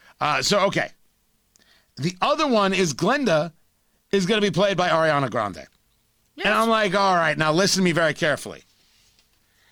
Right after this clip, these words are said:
Speaker 1: Um, she can sing. I wanna be clear that Ariana Grande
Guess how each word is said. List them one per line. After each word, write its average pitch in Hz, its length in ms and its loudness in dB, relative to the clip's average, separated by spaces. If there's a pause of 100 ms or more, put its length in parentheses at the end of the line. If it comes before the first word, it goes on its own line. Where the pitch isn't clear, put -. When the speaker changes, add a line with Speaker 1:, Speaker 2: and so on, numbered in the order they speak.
(220)
Speaker 1:
Um, 147 680 0 (640)
she - 300 0
can 180 200 -4
sing. 156 460 -2 (1400)
I 175 60 2
wanna 269 340 2
be 226 140 -2
clear 170 720 0 (560)
that 185 480 0
Ariana 226 560 2
Grande 151 760 0